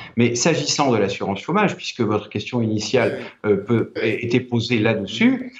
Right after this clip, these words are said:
euh, il me semble que les partenaires sociaux, ils ont su toujours en responsabilité prendre les décisions adaptées, notamment à l'équilibre des régimes financiers. Et si vous voulez, si on regarde d'une manière générale, dès l'instant que l'État se mêle de nos affaires,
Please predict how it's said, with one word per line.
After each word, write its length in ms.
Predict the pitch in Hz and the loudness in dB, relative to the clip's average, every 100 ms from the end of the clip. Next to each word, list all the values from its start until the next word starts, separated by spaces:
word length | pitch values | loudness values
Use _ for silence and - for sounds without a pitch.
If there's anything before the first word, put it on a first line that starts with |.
| - - | -20 -6
euh, 60 | 226 | -2
il 160 | 131 | 2
me 80 | 123 | 2
semble 360 | 123 156 127 - | 2 2 2 2
que 60 | |
les 140 | 117 117 | 2 2
partenaires 460 | 113 - 101 98 | 0 -2 -6 -8
sociaux, 460 | - - - 240 254 | -12 -12 2 2 2
ils 200 | 117 113 | -4 -4
ont 80 | 127 | -2
su 280 | 117 135 120 | -2 -4 -2
toujours 340 | 202 175 196 | 0 0 0
en 80 | 123 | 0
responsabilité 960 | 113 117 - - 113 107 110 214 226 - - | 0 -2 -8 -10 -8 -8 -4 -2 -2 -4 -20
prendre 380 | - - 208 139 | -2 2 2 0
les 100 | 113 | -4
décisions 460 | 113 117 113 120 110 | -6 -8 -8 -6 -4
adaptées, 480 | 104 101 - 240 - | -4 -8 -6 -8 -2
notamment 720 | 139 233 254 220 226 254 - - _ - | 2 2 2 -2 -2 -2 -4 -14 _ -6
à 320 | 123 120 117 | -2 -2 -4
l'équilibre 580 | 123 120 - 147 151 120 | -8 -14 -12 -6 -4 -4
des 140 | 113 113 | -6 -6
régimes 280 | 117 120 | -6 -8
financiers. 580 | 117 117 113 - 113 - _ _ - | -8 -10 -10 -8 -10 -10 _ _ -2
Et 440 | 170 170 - - | 2 2 0 -6
si 160 | 135 175 | -10 -6
vous 100 | 214 | -2
voulez, 200 | 240 269 | 0 0
si 140 | - | 0
on 120 | 170 - | -4 -2
regarde 400 | 151 156 147 117 | 0 2 0 -2
d'une 120 | - | -14
manière 240 | 131 139 127 | -16 -8 -8
générale, 400 | 127 120 104 104 _ _ - | -8 -10 -10 -12 _ _ -16
dès 120 | 127 208 | -2 0
l'instant 400 | 233 - 262 254 | 2 0 -2 -2
que 100 | 123 | -2
l'État 320 | 123 123 202 | -2 0 -4
se 180 | - 110 | -4 -10
mêle 440 | 104 147 165 120 98 - | -6 -2 -2 -2 -12 -10
de 100 | 123 | -10
nos 140 | 127 117 | -8 -10
affaires, 400 | 117 120 117 | -10 -6 -8